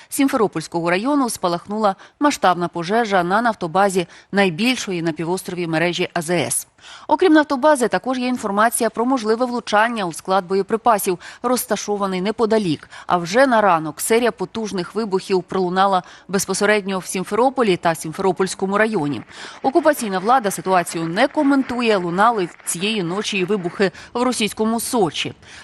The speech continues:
Через дронові та ракетні атаки в дев'яти регіонах Росії вводили обмеження на польоти.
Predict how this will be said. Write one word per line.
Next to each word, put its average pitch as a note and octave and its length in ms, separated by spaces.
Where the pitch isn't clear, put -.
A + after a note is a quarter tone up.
Через G#3+ 320
дронові F3+ 460
та F3 120
ракетні F3+ 380
атаки C4 400
в G3+ 40
дев'яти F#3+ 380
регіонах F3 480
Росії G#3+ 460
вводили A#3 540
обмеження F3 760
на E3 140
польоти. E3 580